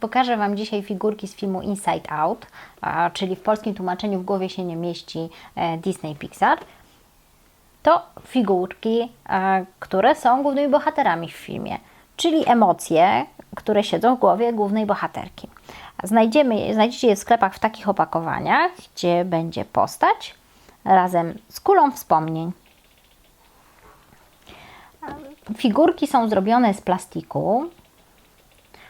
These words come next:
mają ruchome ręce, tu jest strach, wielce przerażony, więc jakby ruchomość rąk jest jak najbardziej wskazana. Ruszają mu się też nogi. E,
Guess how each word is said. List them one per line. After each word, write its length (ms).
mają 340
ruchome 400
ręce, 560
tu 120
jest 360
strach, 800
wielce 320
przerażony, 580
więc 220
jakby 180
ruchomość 500
rąk 420
jest 120
jak 120
najbardziej 460
wskazana. 640
Ruszają 420
mu 100
się 160
też 360
nogi. 520
E, 160